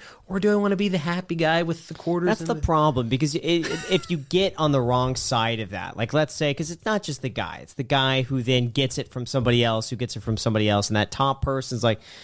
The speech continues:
Speaker 2: "Who's this guy? And why does this have twenty million views? And why is my guy's hand on there
Speaker 1: Yeah.
Speaker 2: and my business?" And then all of a sudden, then you become a target of that.
Speaker 1: Yeah, and it's just, it's just, I,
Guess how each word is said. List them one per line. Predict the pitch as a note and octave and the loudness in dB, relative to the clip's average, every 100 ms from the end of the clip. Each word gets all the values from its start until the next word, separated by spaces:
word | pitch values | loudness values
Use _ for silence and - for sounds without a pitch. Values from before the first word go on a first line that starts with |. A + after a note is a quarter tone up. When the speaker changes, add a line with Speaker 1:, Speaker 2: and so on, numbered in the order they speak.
| - - _ | -20 -20 _
Speaker 2:
"Who's | - G#3 | 0 2
this | C4 B3+ | 2 0
guy? | - C3+ F#2 - _ _ _ _ | 2 0 -2 -10 _ _ _ _
And | D3 C#3+ | 0 2
why | F#3+ A3+ | 2 0
does | E3+ | -2
this | E3+ | 0
have | E3 D3 | 0 0
twenty | - D#3+ D#3 | -2 0 2
million | D3 C#3+ C#3+ | 2 2 0
views? | F3 C#3+ - | 0 0 0
And | D#3 C#3 | 2 4
why | D#3 | 4
is | E3+ C3+ | 2 2
my | D3 | 0
guy's | C#3+ C#3 C3 | 2 2 0
hand | - F3 F3 D3 | 0 2 2 2
on | A#2 | 0
there | G#2 F#2+ F2+ - | -2 -6 -8 -10
Speaker 1:
Yeah. | G#2+ G#2+ | -10 -8
Speaker 2:
and | - B2+ | 0 2
my | D#3 F#3 | 4 4
business?" | F3 E3+ B2 G2+ F#2+ - | 4 2 0 -4 -4 -6
And | - B2+ | 0 2
then | B2+ | 4
all | B2 | 4
of | A#2+ | 2
a | A#2+ | -2
sudden, | - A#2+ G#2+ | -2 -4 -4
then | G#2+ G#2 | -8 -6
you | G2+ | -6
become | F#2+ G2 F2+ | -6 -4 -6
a | |
target | - G#2 G#2 F#2+ | 0 2 2 -2
of | - | -8
that. | - - | -12 -10
Speaker 1:
Yeah, | E3 F3+ E3+ | 2 4 4
and | E3+ G#3 | 0 -4
it's | - | -6
just, | G#3 G3 | -6 -6
it's | G3 | -6
just, | G3 - | -6 -6
I, | F3+ | -6